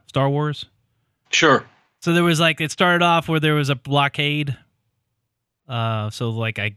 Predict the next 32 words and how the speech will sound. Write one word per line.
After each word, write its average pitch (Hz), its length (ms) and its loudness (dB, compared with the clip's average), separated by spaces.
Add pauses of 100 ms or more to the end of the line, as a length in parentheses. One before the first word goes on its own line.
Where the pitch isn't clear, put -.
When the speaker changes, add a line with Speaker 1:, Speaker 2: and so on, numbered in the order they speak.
(100)
Speaker 1:
guess 117 340 -6
they 107 100 -8
couldn't 120 280 -8
get 117 200 -4 (800)
things 139 300 2
in 151 120 2
and 151 100 0
out. 160 220 0 (260)
That's 254 260 0
essentially 165 500 0
what 139 180 0
the 135 80 -4
Stepstones 120 540 -2
is, 135 100 -2
just - 280 -4
a 117 40 -6
choke 120 300 -2
point, 123 280 -2 (200)
uh, 139 300 0
to 156 120 -4
the 139 140 0
rest 139 240 0
of 123 160 2
Speaker 2:
Gotcha. 123 260 -2 (560)
Speaker 1:
the, 170 60 -4
the 165 80 2
kingdoms 196 480 0
and 165 180 2
the 165 60 0
rest 175 200 0
of 175 80 -4
the, 151 320 0